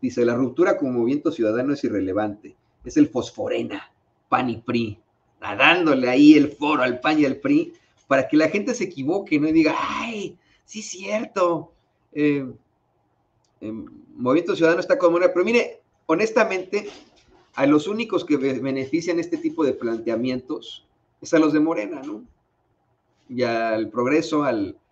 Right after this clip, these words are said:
al movimiento de la izquierda en México, al presidente López Obrador. Es a los únicos a los que les, eh, eh, beneficia que se estén dando en el aga-, el agarrón y que digan, "Ah, sí, sí, ándele pues,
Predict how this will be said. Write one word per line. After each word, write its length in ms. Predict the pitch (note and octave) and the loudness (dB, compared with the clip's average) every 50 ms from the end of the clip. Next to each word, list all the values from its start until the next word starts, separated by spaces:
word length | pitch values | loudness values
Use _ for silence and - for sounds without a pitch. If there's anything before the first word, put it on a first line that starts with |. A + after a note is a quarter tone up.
| _ _ _ _ | _ _ _ _
al 140 | G#2+ A2+ | -8 -6
movimiento 280 | A#2+ B2+ C#3 C#3+ - D#3+ | -4 -4 -4 -2 0 0
de 80 | C3 A#2 | 0 0
la 60 | A2 | 0
izquierda 420 | G#2+ - - - C#3+ C3+ C3 B2+ B2+ | -2 -4 -4 -2 0 0 2 0 0
en 100 | B2+ C#3 | -2 -4
México, 480 | D#3+ E3 E3 D3+ - - - - _ _ _ _ _ - | -6 -8 -8 -12 -16 -16 -20 -20 _ _ _ _ _ -12
al 160 | G#2 G#2 - | -12 -10 -8
presidente 480 | A#2 A2 - A#2 C3 C3 B2+ - C#3+ | -8 -8 -6 -6 -6 -8 -6 -4 -4
López 280 | C#3 C#3 C3 - - - | -4 -2 -4 -6 -6 -4
Obrador. 460 | C3 B2 B2+ B2+ B2+ C3 C3 C3 C3 _ _ _ _ _ _ _ _ _ | -2 0 0 0 0 0 -2 -6 -10 _ _ _ _ _ _ _ _ _
Es 200 | - F3 F3 - | -2 -2 -2 0
a 80 | - F3 | 2 4
los 260 | E3+ F3 E3+ - - - | 4 4 4 2 -2 -4
únicos 500 | A3 A#3+ A#3+ B3 A#3+ - - B3+ A#3+ - | -2 -2 -2 -2 -4 0 0 0 2 2
a 60 | F3 | 0
los 160 | D#3+ D3+ - | 0 0 -2
que 120 | - D3 | -2 -2
les, 400 | C#3+ C3 C3 C3 B2+ - - - | -2 -2 -2 -4 -6 -8 -10 -10
eh, 240 | A2+ G#2+ G2+ - - - | -8 -8 -8 -8 -8 -8
eh, 360 | A2+ A2 G#2 G#2 G2+ G2 F2+ F2 - _ _ _ _ _ _ _ _ _ _ _ _ | -8 -6 -4 -4 -6 -6 -8 -12 -18 _ _ _ _ _ _ _ _ _ _ _ _
beneficia 720 | A2+ C3 C#3+ D3+ D3 D3 - F3 F#3 - - F#3 F3 - | -6 -2 2 2 2 2 0 -2 -4 -4 -2 -2 -2 -2
que 80 | C#3+ B2 | -2 -4
se 100 | B2 A#2 | -4 -6
estén 340 | - - C#3+ C#3+ D3+ D3+ C#3+ | -4 -4 -2 0 2 2 2
dando 320 | C#3 C#3 D3 D3 D3 C#3+ | 0 -2 0 0 0 0
en 480 | C#3 C#3 C3+ C3 B2+ B2+ B2 A#2 A2+ A2 | -2 -4 -6 -6 -6 -6 -6 -6 -6 -6
el 160 | A2 G#2+ G#2+ | -4 -2 -2
aga-, 220 | G#2+ G#2+ A2 G#2+ | -2 0 0 0
el 140 | A#2 A#2+ A#2 | 0 0 0
agarrón 580 | A2 A2 A2 A2 G#2+ A2+ B2+ B2+ C3+ D#3+ - - _ _ _ _ | 0 0 0 0 0 0 -2 -2 -2 -4 -6 -10 _ _ _ _
y 80 | - D3 | -20 -6
que 140 | - D3 D3 | -2 0 2
digan, 180 | D3 D3+ E3+ F#3+ G#3+ | 4 4 2 2 2
"Ah, 120 | A3 A3 | 0 0
sí, 200 | G#3+ - A3+ G3+ | 0 -2 -6 -12
sí, 340 | - - A3 G#3 G3+ - - _ _ _ _ | -12 -10 -10 -10 -10 -12 -14 _ _ _ _
ándele 340 | - F#3+ F#3 F3+ F3+ - - | -8 -6 -4 -2 0 0 0
pues, 500 | - - F3 E3+ D#3 - - - - | 0 0 0 0 0 -2 -6 -12 -20